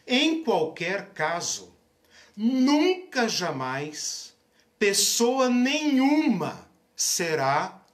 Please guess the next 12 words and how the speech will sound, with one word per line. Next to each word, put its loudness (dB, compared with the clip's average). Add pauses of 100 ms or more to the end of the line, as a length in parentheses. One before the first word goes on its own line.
(120)
o -4
nosso -6
Senhor. -8 (300)
Por -6
quê? -4 (280)
Porque -6
a -6
nossa -8
fé -12
tem -10
um -10
dogma. -8